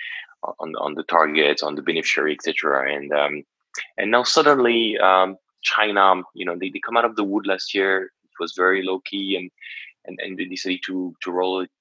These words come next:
out nationally and in many different, um, uh, administrations, like, uh, thirty-two, and to, to, to try to make a very comprehensive system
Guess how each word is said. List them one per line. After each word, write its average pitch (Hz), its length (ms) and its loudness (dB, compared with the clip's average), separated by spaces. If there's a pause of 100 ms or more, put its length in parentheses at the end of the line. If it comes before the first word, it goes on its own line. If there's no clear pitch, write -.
(280)
out 80 160 -2 (100)
nationally 85 800 -2
and 82 120 -8
in 85 240 -10
many 87 200 -6
different, 80 440 -10
um, 76 360 -4 (500)
uh, 71 160 -6
administrations, 80 720 -2
like, 69 160 -8
uh, - 400 -20 (140)
thirty-two, 73 580 -2 (840)
and - 380 -4
to, - 140 -8
to, - 120 -8
to - 140 -10
try 107 300 0
to 101 80 -4
make 98 240 -2
a 92 40 -4
very 98 240 6
comprehensive 98 600 -6
system 90 520 -2